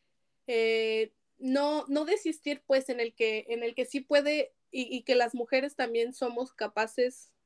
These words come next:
de estar en desacuerdo y aún así poder unirnos para fines políticos, por ejemplo, ¿no? O sea, como que quitarnos también esta idea de que a huevo tenemos que ser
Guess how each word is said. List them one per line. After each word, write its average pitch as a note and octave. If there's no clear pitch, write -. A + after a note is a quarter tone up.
de A3+
estar A#3+
en C4
desacuerdo A#3+
y A3
aún G#3+
así A#3+
poder A3
unirnos A3+
para G3+
fines A3
políticos, G#3
por -
ejemplo, G#3+
¿no? A3
O C4
sea, B3
como A#3+
que B3+
quitarnos B3
también A#3
esta A#3+
idea A3+
de A3
que G#3+
a G#3+
huevo A#3
tenemos G#3+
que A#3
ser A#3